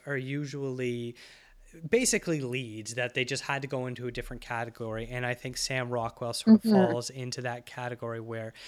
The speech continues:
Speaker 1: he's basically the lead actor to Frances McDermott in, in Three Billboards,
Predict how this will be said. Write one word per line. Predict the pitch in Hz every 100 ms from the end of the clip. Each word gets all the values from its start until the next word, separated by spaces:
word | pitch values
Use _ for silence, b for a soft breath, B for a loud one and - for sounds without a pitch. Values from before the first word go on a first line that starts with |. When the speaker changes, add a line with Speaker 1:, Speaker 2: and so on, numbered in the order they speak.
| b
Speaker 1:
he's | - 147 127
basically | 143 131 - 135 - 123 120 117 117 b b _
the | 143
lead | 127 123 123
actor | 123 120 123
to | 123
Frances | - 117 - -
McDermott | 110 120 113 113 110 127
in, | 117 113
in | 120 117
Three | - 120
Billboards, | 113 117 113 113 110 107 110 113